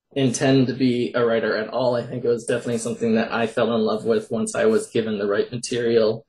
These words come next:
um, and given the right people to actually look at and see that poetry could do something different. 'Cause I think that was the thing that I was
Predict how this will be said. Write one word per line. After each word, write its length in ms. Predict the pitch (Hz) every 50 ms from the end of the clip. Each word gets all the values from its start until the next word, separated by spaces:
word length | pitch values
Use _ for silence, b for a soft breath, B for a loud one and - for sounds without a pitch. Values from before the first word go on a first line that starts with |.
| _ _ _ _ _ _ _ _ _ _ _ _ - -
um, 580 | 110 110 107 104 101 98 107 101 104 135 - _ _ _
and 180 | - 113 120 113
given 280 | 117 117 120 117 113 110
the 80 | 110
right 260 | 107 110 110 107 -
people 340 | - - 120 - - 107 104 -
to 100 | - 107
actually 280 | 113 113 - - 107 101
look 240 | 110 113 110 -
at 300 | 107 104 104 107 - - _ _ _ _ _ _ _ -
and 160 | - 113 113
see 280 | - - - 139 135 131
that 240 | 127 117 113 113 -
poetry 580 | 120 117 110 - - 113 104 101 107 - - _ _ _ _
could 220 | - 117 107 107
do 80 | 101 107
something 420 | - - 101 98 107 104 101 87
different. 480 | - - 110 110 - 120 123 123 113 -
'Cause 120 | - -
I 80 | 113 110
think 180 | 110 110 -
that 140 | 113 113 104
was 160 | 110 110 -
the 100 | - 117
thing 280 | - - 117 107 107 104
that 180 | 107 104 101 -
I 160 | 101 107 110
was 540 | 101 107 107 107 107 - - - - -